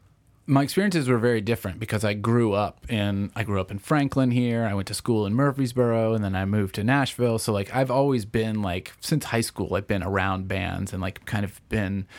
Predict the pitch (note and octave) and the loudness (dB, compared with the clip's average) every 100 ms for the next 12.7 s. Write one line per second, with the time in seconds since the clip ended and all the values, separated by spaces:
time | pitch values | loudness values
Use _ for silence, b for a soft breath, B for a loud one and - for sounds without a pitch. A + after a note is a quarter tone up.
0 | B B B - A#2+ A2+ A2+ G#2 G2 G#2 | B B B -2 2 2 0 -2 -4 -2
1 | G#2+ F2+ - C#3+ - F#2+ F#2 - G#2+ G2 | -2 -4 -4 -6 -2 -2 -2 -2 -2 -2
2 | - B2+ B2+ D#3 A2 A#2 G2+ F#2 - - | -2 -2 0 0 2 2 0 -4 -6 -2
3 | C#3 A#2 G2 G2+ A#2 G#2 F#2+ G#2+ G2 F#2+ | 0 0 -2 -2 -2 0 0 0 0 0
4 | F#2+ F#2+ G2+ G2+ - - - - G#2+ G2 | -2 -2 -4 -4 -4 -8 -10 -2 -2 -2
5 | - B2 C#3 B2+ A2+ G2+ - G#2+ G#2+ G2+ | -2 0 0 0 -2 -2 0 0 0 -2
6 | G2+ - - - B2 - - - - C3 | -6 -12 -6 0 0 -2 -14 -16 -8 -4
7 | A#2 A2 G#2+ G#2+ G2+ G#2+ - A2 G2+ B2+ | 0 2 2 0 -2 -6 -4 -4 -2 -4
8 | A2 F2+ - - A#2+ G2+ G#2 G#2+ G#2 G2+ | -4 -6 -10 -4 -2 0 0 0 0 -2
9 | - F#2+ G2 F#2+ - A#2 G2+ G2+ G#2 F#2+ | -2 -2 -2 -4 -4 -2 0 2 0 0
10 | G2 - - B B B B C#3+ A#2+ C3 | -6 -10 -14 B B B B 0 2 2
11 | G#3+ C#3 C3 - A#2 G#2 A#2 A2 G#2 - | 2 2 0 -2 0 2 2 2 0 0
12 | F#2+ G2+ C3 B2 B2 A#2 | -2 2 4 4 2 0